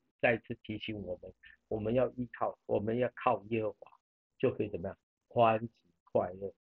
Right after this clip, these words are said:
哦，我们的心里面正直也会这样，应当欢喜。就是说，我们如果心里正直的人，我们当欢呼，欢呼的意思就是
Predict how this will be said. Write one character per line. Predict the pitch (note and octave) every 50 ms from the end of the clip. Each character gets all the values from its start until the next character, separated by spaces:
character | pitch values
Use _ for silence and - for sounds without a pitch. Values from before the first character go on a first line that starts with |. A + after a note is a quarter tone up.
| _ _ -
哦， | - G2 G2
我 | G2 G2+ G#2+
们 | A2 B2
的 | C#3 C#3 C3 -
心 | - E3+ F3+ F#3
里 | D#3+ A#2+ -
面 | - D3 C3 - -
正 | D3+ C3+ A#2+
直 | - _ _ - - _ _ _ _ _ _ _ -
也 | G#2+ G#2+ G2 G2
会 | G#2+ B2+ A#2+
这 | - - A#2+
样， | A2+ G2+ G2 -
应 | A#2 B2+ B2+ B2
当 | - A#2+ A#2 A2 - -
欢 | A2 A2 A2+
喜。 | - _ _ _ -
就 | - F3
是 | F3
说， | G3 G3 - - _ _ _ -
我 | - B2+ C3
们 | C3 D3
如 | F3 F#3+
果 | F3+ D3
心 | - - E3+ E3+
里 | E3 - - _ -
正 | E3+ D3 B2+
直 | - A2
的 | A2+ A2+
人， | G#2+ G#2 G#2 G#2+
我 | G#2+
们 | A2 A#2
当 | B2+ C3+ C3 - _ -
欢 | B2+ A#2+ A#2+ A#2+ A#2+ - -
呼， | A#2 A#2 A2 G#2+ G#2+ - _ -
欢 | C#3 C#3 C3+ C3+
呼 | C#3 C3
的 | C3
意 | B2
思 | A#2+ A#2+
就 | B2
是 | B2